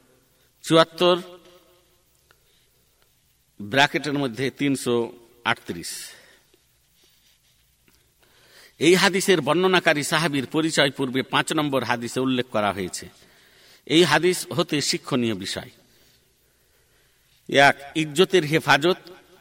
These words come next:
এবং স্বভাব চরিত্রের রক্ষার্থে নারী ও পুরুষের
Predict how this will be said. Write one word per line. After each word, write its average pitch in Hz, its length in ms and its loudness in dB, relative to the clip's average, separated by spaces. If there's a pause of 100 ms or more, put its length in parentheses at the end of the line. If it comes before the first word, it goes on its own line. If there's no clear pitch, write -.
(440)
এবং 127 260 -2
স্বভাব 156 380 -2
চরিত্রের 160 580 0 (680)
রক্ষার্থে 135 680 -2 (460)
নারী 156 300 2
ও 156 60 2
পুরুষের 165 480 -2